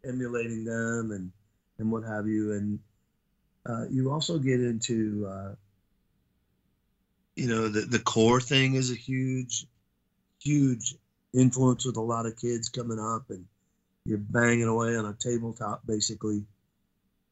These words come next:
for, you know, hours on end all summer and all that. So it doesn't surprise me with, with those things in mind that, um, you know, the, the, there's just inevitably more problems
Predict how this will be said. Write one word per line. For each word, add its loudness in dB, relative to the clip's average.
for, 0
you -2
know, -4
hours 4
on -2
end 0
all -4
summer -4
and -6
all -8
that. -6
So 0
it 2
doesn't 2
surprise 0
me -4
with, -4
with -2
those 0
things -6
in -6
mind -8
that, -10
um, -12
you 2
know, 6
the, -2
the, -4
there's -2
just -4
inevitably -2
more -2
problems -10